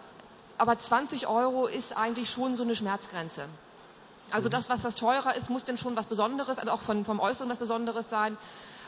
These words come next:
Speaker 1: Aber zwanzig Euro ist eine Schallgrenze.
Speaker 2: Ja, vielen Dank. Jetzt hatte ich am Anfang ja noch versprochen, wenn es Fragen aus dem Publikum gibt,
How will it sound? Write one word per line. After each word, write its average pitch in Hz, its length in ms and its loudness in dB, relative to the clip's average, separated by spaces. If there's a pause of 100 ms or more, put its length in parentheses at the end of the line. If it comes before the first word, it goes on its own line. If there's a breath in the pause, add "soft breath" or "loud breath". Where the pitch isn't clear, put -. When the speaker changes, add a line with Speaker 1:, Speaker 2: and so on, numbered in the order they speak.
Speaker 1:
Aber 226 160 6
zwanzig 247 400 2
Euro 226 280 4
ist 214 140 2
eine 226 80 2
Schallgrenze. 175 600 -2 (1400 loud breath)
Speaker 2:
Ja, 131 280 6
vielen 151 260 0
Dank. 160 220 6 (200 loud breath)
Jetzt - 140 0
hatte 156 80 6
ich 165 100 0
am 165 100 4
Anfang 170 340 4
ja 160 160 8
noch 156 300 2
versprochen, 151 580 4
wenn 147 100 4
es 175 120 2
Fragen 147 340 8
aus 143 80 8
dem 147 100 -2
Publikum 151 500 4
gibt, - 360 -2